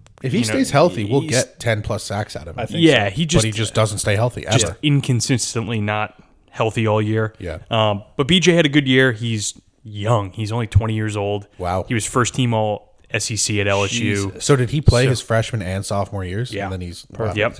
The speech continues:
Speaker 2: So he's legit. I, I think he may have been at Georgia to start. I don't know that. Don't quote me on that. But, I mean, first team all S E C,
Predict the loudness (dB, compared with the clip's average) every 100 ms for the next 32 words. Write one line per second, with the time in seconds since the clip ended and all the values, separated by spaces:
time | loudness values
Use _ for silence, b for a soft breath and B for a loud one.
0 | -14 -2 2 2 0 -6 _ -2 2 2
1 | 4 6 6 4 -10 -12 -20 -16 -8 -6
2 | -6 -6 -6 -6 -6 -8 -6 -4 -4 -2
3 | -6 -4 -4 -4 -6 -14 _ _ -8 -6
4 | -6 -4 -4 -2 -2 -4 -12 _ -8 -8
5 | -4 -6 -4 -6 -4 -4 -4 -2 -4 -6
6 | b b b -6 -2 -2 -2 -6 -2 0
7 | 0 -2 -4 -4 -4 -4 -6 -6 -10